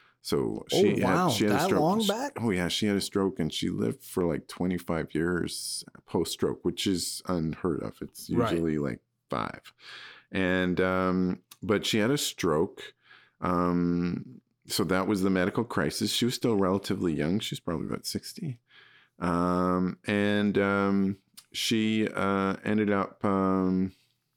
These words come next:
Speaker 1: going into the first nursing home that was available.
Speaker 2: Yeah, this is not atypical, right?
Speaker 1: Yeah, so, so
Speaker 2: At least as a first start, if you don't have family to kind
Speaker 1: And it
Speaker 2: of
Speaker 1: was horrific.
Speaker 2: move you into the better place.
Speaker 1: It was, it was,
Speaker 2: Yeah.
Speaker 1: it was awful. Like, she
Speaker 2: Right.
Speaker 1: was sharing a room with two other people at, uh,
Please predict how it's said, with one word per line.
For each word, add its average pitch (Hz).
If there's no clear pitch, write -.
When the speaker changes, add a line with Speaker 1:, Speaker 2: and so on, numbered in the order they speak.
Speaker 1:
going 117
into 110
the 92
first -
nursing 101
home 85
that 80
was 80
available. 85
Speaker 2:
Yeah, 123
this 120
is 110
not 101
atypical, 104
right? 101
Speaker 1:
Yeah, 82
so, 107
so -
Speaker 2:
At 104
least 160
as 123
a 113
first 127
start, 110
if -
you 110
don't 104
have 101
family 104
to 95
kind 101
Speaker 1:
And 117
it 143
Speaker 2:
of 185
Speaker 1:
was -
horrific. 104
Speaker 2:
move 131
you 123
into 110
the 107
better 107
place. 165
Speaker 1:
It 254
was, 131
it 131
was, 165
Speaker 2:
Yeah. 107
Speaker 1:
it 104
was 143
awful. 120
Like, 87
she 120
Speaker 2:
Right. 127
Speaker 1:
was 117
sharing 113
a 98
room 98
with 90
two 92
other 113
people 107
at, 87
uh, 78